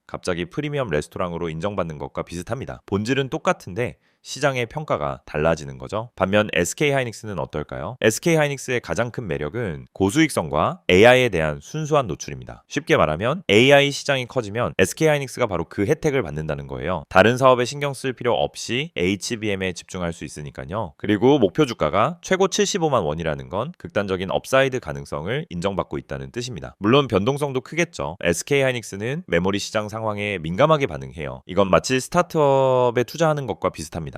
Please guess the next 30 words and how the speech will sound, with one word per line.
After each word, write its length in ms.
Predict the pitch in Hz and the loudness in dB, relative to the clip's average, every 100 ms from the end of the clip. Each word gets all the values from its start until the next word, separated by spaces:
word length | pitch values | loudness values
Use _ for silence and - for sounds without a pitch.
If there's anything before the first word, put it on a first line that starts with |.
| 62 _ | -14 _
성공하면 560 | 147 151 151 139 135 | 0 4 4 4 0
대박이지만 680 | 107 80 80 71 98 107 69 | 2 2 2 -2 -2 -2 -2
리스크도 400 | - 117 - 143 | -2 -2 0 0
있는 240 | 90 76 85 | 0 -2 -6
거죠. 300 | 69 64 62 - | -8 -10 -8 6
그럼 220 | 127 117 | 6 10
뭘 200 | 104 139 | 10 8
선택해야 460 | 175 175 - 131 | 4 -2 -2 0
할까요? 420 | 120 - 76 67 - | 0 0 -2 -4 -4
정답은 360 | - 113 139 139 | 2 8 8 6
없어요. 460 | 71 73 65 69 - | 0 -4 -6 -6 4
여러분의 340 | 101 151 160 | 6 8 6
투자 220 | 151 185 180 | 0 2 2
성향에 380 | 175 170 156 | 2 -2 -2
따라 240 | 131 82 80 | -2 -2 -2
다릅니다. 500 | 76 78 67 64 - | -4 -6 -8 -14 2
만약 300 | 87 104 98 | 4 6 4
여러분이 340 | 85 101 107 | 4 4 2
안정적인 480 | 78 78 117 117 110 | 0 0 -2 -2 -2
걸 140 | 95 92 | -2 -2
선호하고 680 | 143 143 90 65 123 170 - | -2 0 -2 -2 -4 -6 -8
장기적으로 800 | 87 85 90 78 78 120 190 202 - | -6 -2 -2 -2 -2 -2 -2 -6 -6
종합 280 | 92 110 - | 2 4 4
반도체 360 | 85 90 101 | -2 -2 -4
기업의 280 | 87 82 85 | -2 -2 -2
밸류에이션 520 | 82 90 127 113 113 | -2 0 0 0 -6
정상화를 800 | 85 76 90 85 76 87 135 180 - _ _ | -8 -8 -4 -2 -2 -2 -2 -4 -10 _ _
기대한다면은 840 | - 92 123 127 113 95 82 76 73 | -6 2 2 4 0 -2 -6 -8 -8
삼성전자가 600 | 139 156 143 104 85 80 | -6 -4 -4 -6 -4 -4
맞습니다. 560 | 64 - 76 64 60 | -6 -12 -14 -14 -16